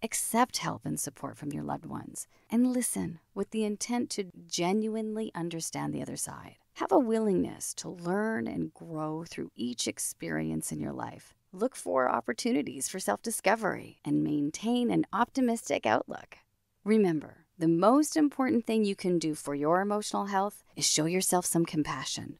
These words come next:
Tenderly nurture your feelings and needs. Make time to engage in activities that you find relaxing.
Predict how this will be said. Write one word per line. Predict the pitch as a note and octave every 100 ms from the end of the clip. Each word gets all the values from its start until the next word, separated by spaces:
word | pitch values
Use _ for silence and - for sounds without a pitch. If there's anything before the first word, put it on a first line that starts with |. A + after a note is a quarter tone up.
| _
Tenderly | - B3+ C4+ B3 A#3+
nurture | G3 -
your | F#3 D#3
feelings | - C#3+ D3+ D#3
and | D#3+ D#3
needs. | D3 - - - _ _ _ A#3
Make | C4+ -
time | - G#3+ G3+ F3+ -
to | -
engage | D#3 E3 F3 F#3+ G#3
in | F#3
activities | E3+ - - - - - -
that | -
you | C4 D4+
find | - A#3+ G#3 E3
relaxing. | D3+ C#3 - - - -